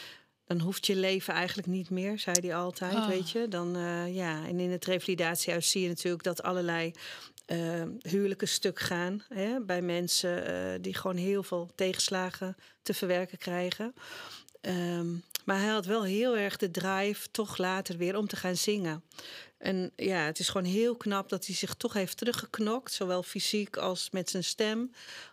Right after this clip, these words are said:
Speaker 1: om toch weer te gaan optreden.
Speaker 2: Nou.
Speaker 1: En zijn stem is wel anders geworden, is lager, niet meer zo hoog. Maar, eh,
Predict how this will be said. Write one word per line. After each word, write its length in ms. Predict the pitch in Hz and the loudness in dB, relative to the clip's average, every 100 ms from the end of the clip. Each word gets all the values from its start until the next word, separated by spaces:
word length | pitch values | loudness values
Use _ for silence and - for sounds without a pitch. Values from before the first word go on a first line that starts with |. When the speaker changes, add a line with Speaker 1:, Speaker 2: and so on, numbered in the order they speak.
| - | -6
Speaker 1:
om 160 | 208 | -2
toch 180 | 208 220 | 2 2
weer 120 | 214 | 2
te 80 | 185 | 2
gaan 160 | 185 185 | 0 0
optreden. 640 | 240 - 180 165 160 180 | 0 0 2 4 2 2
Speaker 2:
Nou. 280 | 196 233 202 175 | 2 2 0 0
Speaker 1:
En 140 | 185 | 2
zijn 140 | 180 190 | 4 4
stem 340 | - 208 196 | 4 2 2
is 160 | 190 170 | 2 4
wel 140 | 170 | 4
anders 340 | - 175 190 | 2 2 4
geworden, 420 | - 196 202 202 220 | 2 2 2 2 2
is 140 | - | 2
lager, 540 | 175 170 175 180 208 | 2 4 2 0 0
niet 180 | 196 180 | 0 0
meer 100 | 185 | 0
zo 200 | 165 175 | 0 0
hoog. 500 | 170 196 226 262 - - - - - - - | 2 2 0 0 -6 -8 -12 -12 -12 -12 -2
Maar, 400 | 196 196 196 190 | 2 4 4 2
eh, 500 | - 175 175 170 | 0 0 2 0